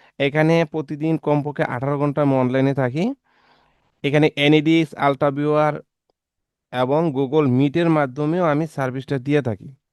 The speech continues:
আমার কাছে সব ধরনের এআই আছে, যে কোনো ধরনের এআই নেওয়ার জন্য যোগাযোগ করতে পারেন। এই মুহূর্তে যে পপুলার এআইগুলো আছে,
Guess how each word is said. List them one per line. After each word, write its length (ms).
আমার 260
কাছে 180
সব 240
ধরনের 260
এআই 300
আছে, 220
যে 220
কোনো 320
ধরনের 320
এআই 260
নেওয়ার 300
জন্য 200
যোগাযোগ 360
করতে 180
পারেন। 260
এই 160
মুহূর্তে 360
যে 100
পপুলার 460
এআইগুলো 360
আছে, 260